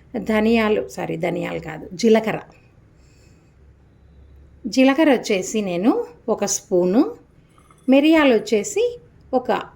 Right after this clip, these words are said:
ఆరు వేయించి ఇది పొడి కొట్టుకున్నానండి. ఇది జీలకర్ర, మిరియాలు, ఒక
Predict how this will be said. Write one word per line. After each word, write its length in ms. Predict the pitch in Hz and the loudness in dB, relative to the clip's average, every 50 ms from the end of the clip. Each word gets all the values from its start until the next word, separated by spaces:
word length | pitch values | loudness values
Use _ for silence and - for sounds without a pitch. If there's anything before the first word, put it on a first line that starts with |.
| - _ _ _ _ _ _ _ _ _ - - 220 202 | -20 _ _ _ _ _ _ _ _ _ -6 -2 0 0
ఆరు 220 | 190 180 170 143 - - - _ - - _ _ _ _ _ _ _ _ _ _ _ _ _ _ _ _ _ _ _ - | 0 0 -2 -4 -6 -12 -20 _ -20 -20 _ _ _ _ _ _ _ _ _ _ _ _ _ _ _ _ _ _ _ 2
వేయించి 480 | 220 240 240 254 254 247 240 240 - 427 415 | 4 6 6 6 4 2 0 0 0 0 2
ఇది 100 | 302 202 - - | 2 0 -4 0
పొడి 220 | - 262 269 269 285 226 | 2 4 4 6 6 4
కొట్టుకున్నానండి. 760 | 190 190 - - - 165 160 156 147 147 151 147 147 147 151 147 147 156 | 4 2 2 -4 -2 0 0 0 0 -2 -4 -4 -4 -6 -6 -6 -6 -2
ఇది 140 | 202 330 466 453 - - - _ _ _ _ _ _ _ _ _ _ - _ - _ - - 175 185 | -2 -2 -2 -2 -6 -12 -20 _ _ _ _ _ _ _ _ _ _ -20 _ -20 _ -16 -14 -6 -4
జీలకర్ర, 500 | 220 226 226 226 226 - 233 233 254 330 427 494 - - - _ _ _ - - _ _ _ _ _ - 214 | -2 0 0 0 0 0 -2 0 0 0 -2 -4 -8 -18 -20 _ _ _ -20 -20 _ _ _ _ _ -6 -2
మిరియాలు, 460 | 220 202 165 170 165 156 147 147 151 160 - - | 0 0 2 2 2 2 0 -2 -8 -8 -6 -6
ఒక 120 | 208 - | -4 -4